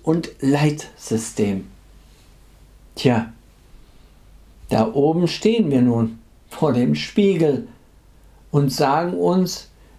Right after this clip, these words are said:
wie schön und wertvoll wir sind. Wir lächeln uns an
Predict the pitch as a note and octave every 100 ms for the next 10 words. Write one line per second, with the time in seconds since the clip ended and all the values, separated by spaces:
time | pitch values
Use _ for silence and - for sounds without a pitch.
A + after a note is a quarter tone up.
0 | - C#3+ A#3+ B3+ - - - A#3+ G#3+ D#3
1 | B2+ A#2 - - - D3 C3+ A#2 A2+ C#3
2 | E3+ F3+ F#3 - - D#3+ D#3+ - - C3+
3 | D#3+ D3+ D3+ A2 - - - - - -
4 | - - C#3+ F3+ G3+ A#3 A3+ G3+ F3+ D3
5 | C3+ - - E3 E3+ E3+